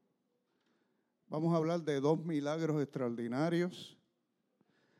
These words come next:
que ocurrieron hace mucho tiempo, pero que todavía nos bendicen, nos ministran, nos enseñan.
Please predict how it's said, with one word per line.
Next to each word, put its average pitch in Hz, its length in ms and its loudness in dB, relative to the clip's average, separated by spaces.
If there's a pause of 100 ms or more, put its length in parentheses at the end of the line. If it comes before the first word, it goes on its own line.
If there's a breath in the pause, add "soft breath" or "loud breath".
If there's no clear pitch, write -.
(160 soft breath)
que 147 120 -2
ocurrieron 160 680 2
hace 190 220 0
mucho 180 300 0
tiempo, 180 520 0
pero 147 220 0
que 135 120 -4
todavía 160 840 2 (1200)
nos 151 240 -2 (100)
bendicen, 185 880 0
nos 160 140 2
ministran, 160 960 2 (1400 loud breath)
nos 139 180 -4
enseñan. 131 920 -4